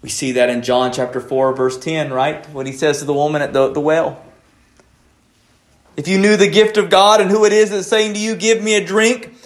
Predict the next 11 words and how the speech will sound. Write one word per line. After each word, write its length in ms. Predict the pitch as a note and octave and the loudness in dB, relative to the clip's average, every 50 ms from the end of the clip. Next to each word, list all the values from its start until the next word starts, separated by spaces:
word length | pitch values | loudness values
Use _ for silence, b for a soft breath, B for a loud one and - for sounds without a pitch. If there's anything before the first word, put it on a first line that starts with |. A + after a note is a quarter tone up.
| B B | B B
you 240 | B D#3+ F#3+ A#3 A#3+ | B -4 -2 2 4
would 140 | A#3 A3 | 6 6
have 120 | G#3+ G3 G3 | 6 6 4
asked 360 | G3 G#3+ A3+ A#3+ A#3 - - | 4 4 4 2 0 -2 -2
him, 260 | B3+ B3 B3+ C#4 D4+ - - _ _ _ _ _ _ _ _ _ _ _ | -2 -2 -2 -4 -6 -14 -18 _ _ _ _ _ _ _ _ _ _ _
and 180 | - A2 A2 A2 | -18 -16 -12 -10
he 180 | C3 D#3 F3 E3+ | -8 -8 -8 -6
would 160 | E3 E3+ D#3+ | -6 -4 -4
have 140 | D#3 D3 C#3 | -6 -4 -4
given 360 | D3+ D3+ D3+ D#3 D3 D3 C#3+ | -4 -4 -4 -4 -6 -8 -6
you 420 | C3+ A2 G#2+ G2+ F#2+ F#2 F#2 - | -6 -6 -6 -6 -6 -8 -12 -14